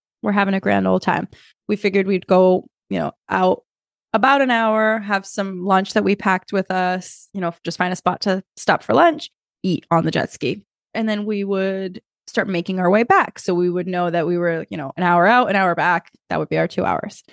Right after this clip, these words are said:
So we were supposed to return the jet skis at twelve 'cause we were, we were ten to twelve. We're going. My daughter's pretty tentative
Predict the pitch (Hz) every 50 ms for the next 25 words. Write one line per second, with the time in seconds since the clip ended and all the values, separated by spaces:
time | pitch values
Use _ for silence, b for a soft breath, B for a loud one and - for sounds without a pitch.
0 | b b b b b - - 190 190 180 180 190 180 - 202 190 - 180 175 180
1 | - 190 175 170 165 170 156 - - - 165 160 - - 156 160 147 - _ _
2 | _ _ _ _ _ _ - - 175 175 - - - - _ _ _ _ _ -
3 | 190 185 160 156 160 - - - - 175 151 - 110 - - 202 180 170 170 -
4 | - - - - - _ _ _ _ _ _ _ _ _ _ _ _ _ _ _
5 | - 311 311 277 311 277 262 262 262 262 262 262 262 254 254 254 247 240 - 233
6 | 233 226 233 262 254 269 277 269 - _ - 285 247 262 247 247 247 247 240 240
7 | 240 226 - _ - - 262 233 226 - 240 220 226 220 220 214 214 214 208 202
8 | -